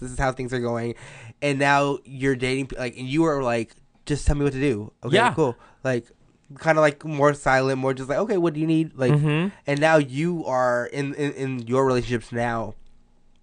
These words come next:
Speaker 1: or in the past ones that you've been in, are more of like, okay, you're more vocal.
Speaker 2: Yes.
Speaker 1: And they're more like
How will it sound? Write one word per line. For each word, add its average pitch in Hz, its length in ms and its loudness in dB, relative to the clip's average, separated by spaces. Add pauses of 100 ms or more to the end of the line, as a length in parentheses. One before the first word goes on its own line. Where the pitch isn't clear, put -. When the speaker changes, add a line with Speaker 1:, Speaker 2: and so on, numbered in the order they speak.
(100)
Speaker 1:
or 151 120 4
in 143 80 4
the 127 60 -2
past 127 260 0
ones 123 120 -4
that 113 120 -8
you've 113 140 -4
been 117 160 -2
in, 113 160 -4 (420)
are 123 280 6
more 120 280 2
of 117 80 -4
like, 117 260 -4
okay, 117 480 -4
you're 135 140 0
more 135 180 4
vocal. 113 560 2
Speaker 2:
Yes. 139 240 4
Speaker 1:
And 131 120 4
they're 135 200 6
more 135 220 4
like 123 340 0